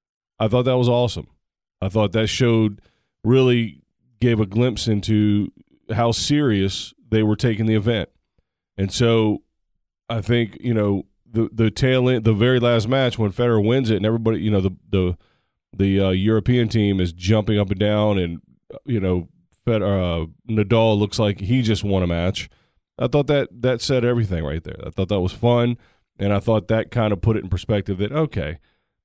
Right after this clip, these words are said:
maybe the surface and some other things lent itself, and the fact that you have the top players on both sides, you know, obviously more on Europe than, uh, the world, but,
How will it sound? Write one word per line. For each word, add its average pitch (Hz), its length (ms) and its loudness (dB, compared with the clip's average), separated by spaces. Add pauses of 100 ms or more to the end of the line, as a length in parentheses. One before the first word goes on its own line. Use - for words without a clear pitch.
maybe 123 260 0
the 107 100 2
surface 113 640 0
and 92 140 -4
some 98 120 -2
other 101 160 2
things 98 380 -2
lent 95 240 -2
itself, 95 400 -2
and 117 120 0
the 107 60 0
fact 107 240 0
that 107 60 -4
you 104 100 0
have 98 100 0
the 92 80 -2
top - 280 -2
players 95 340 0
on 92 100 0
both 90 200 0
sides, 92 500 -2 (680)
you 87 120 -4
know, 76 140 -4 (120)
obviously 87 420 -4
more 87 220 -2
on 85 80 -2
Europe 87 240 -4
than, 90 140 -6
uh, 85 280 -4 (280)
the - 80 -12
world, 120 380 0
but, 107 160 0